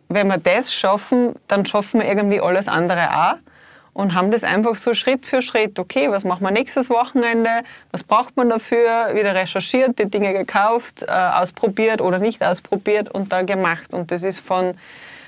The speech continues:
Estrich über bestehende Fliesen drüber, weil die Fliesen schier waren und jetzt ein, quasi ein eintöniger Boden oder einfärbiger Boden drinnen ist,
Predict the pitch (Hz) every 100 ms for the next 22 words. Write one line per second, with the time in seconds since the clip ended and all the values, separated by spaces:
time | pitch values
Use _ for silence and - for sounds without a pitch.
0 | - - 208 220 - 247 240 - - 226
1 | 220 196 202 - 208 208 196 - 226 262
2 | 254 240 247 247 220 202 202 214 233 269
3 | 247 254 254 254 220 220 233 214 208 196
4 | - 202 196 202 - 190 180 196 175 180
5 | 180 - 180 196 196 196 185 180 180 185
6 | - - _ - 254 285 277 262 - 185
7 | 131 185 196 196 190 175 170 233 294 262
8 | 233 226 220 - 214 202 -